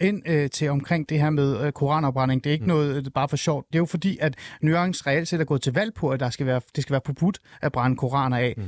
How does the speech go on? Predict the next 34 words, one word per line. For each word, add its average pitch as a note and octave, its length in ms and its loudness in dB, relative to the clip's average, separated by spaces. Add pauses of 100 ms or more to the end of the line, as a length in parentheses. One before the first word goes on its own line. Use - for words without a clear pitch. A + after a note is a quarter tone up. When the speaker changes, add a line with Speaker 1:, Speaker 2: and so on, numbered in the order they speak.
(100)
Speaker 1:
som D3 200 2
Rasmus C#3 360 -2
Paludan C#3 360 0
for - 60 -4
eksempel C3 240 -2
har A#2+ 80 0
gjort, B2 240 0
både C#3 180 2
herhjemme C3 420 2
og C3+ 100 0
i B2 40 0
Sverige. C3+ 380 -2 (440)
Øh, D3+ 160 4
i - 40 -14
det F#3 120 2
her G#3+ 140 2 (200)
klip, F3+ 200 -2
der F3 80 -2
forklarer G3+ 520 -2
Rami C3+ 160 2
Hussein B2+ 440 2
jo, D#3 80 2
at C#3 160 -4
forbuddet D3+ 520 2
ikke F3 140 -2
kun F3+ 160 0
skal D#3+ 160 -4
gælde C3 160 -2
koraner, D#3+ 380 0
men C#3+ 120 2
også D3 220 0
alle D3+ 200 0
andre G3+ 280 0
religiøse C3 460 -2